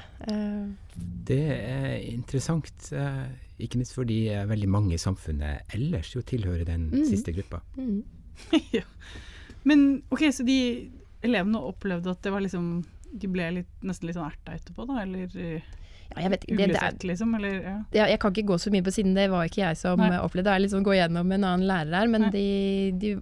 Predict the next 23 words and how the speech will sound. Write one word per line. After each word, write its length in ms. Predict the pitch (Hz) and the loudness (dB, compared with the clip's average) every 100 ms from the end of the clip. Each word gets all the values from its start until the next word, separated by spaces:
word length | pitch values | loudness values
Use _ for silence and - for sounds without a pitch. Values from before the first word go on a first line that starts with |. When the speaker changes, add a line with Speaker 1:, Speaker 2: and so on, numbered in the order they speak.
| - - | -8 -6
Speaker 1:
opplevde 320 | 190 196 214 | -4 0 2
i 20 | |
hvert 80 | 196 | 2
fall 80 | 185 | 0
som 220 | - 185 180 | 0 0 0
at 100 | 180 | 0
de 240 | 190 180 190 | -4 -2 -2
ble 80 | 190 | -2
såpass 300 | 175 190 - | -4 -6 -4
på 100 | 180 | -4
siden 400 | 220 180 196 226 - | -2 0 2 2 2
Speaker 3:
Mm. 240 | 254 196 175 | 2 2 -2
Speaker 1:
at 160 | 190 - 196 | -6 -4 -2
de 720 | 180 175 170 170 170 170 180 185 | -2 -2 -2 -2 -2 -4 -4 -4
valgte 240 | 170 - | -4 -4
å 80 | - | -8
kutte 200 | 196 - | -8 -6
det 80 | - | -8
ut 80 | - | -6
da. 120 | 190 - - | -8 -8 -10
Speaker 3:
Hm. 120 | 214 - - - - - - - - - - - - - - | -10 -10 -14 -20 -18 -18 -18 -18 -18 -20 -20 -20 -20 -20 -4
Speaker 1:
Så, 80 | 226 | 2
eh, 560 | 214 214 208 214 214 | 4 4 4 4 2